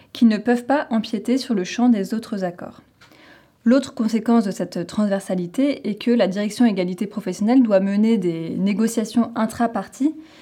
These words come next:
puisqu'elle doit demander leur accord aux autres directions R H, donc direction du recrutement, de la formation, et cetera,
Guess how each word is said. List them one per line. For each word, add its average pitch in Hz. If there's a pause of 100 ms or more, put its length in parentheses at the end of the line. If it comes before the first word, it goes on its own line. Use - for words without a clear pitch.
(180)
puisqu'elle 240
doit 262
demander 226
leur 190
accord 214
aux 202
autres 233
directions 196
R 185
H, 220
donc 180
direction 190
du 175
recrutement, 190
de 196
la 170
formation, 175
et 175
cetera, 180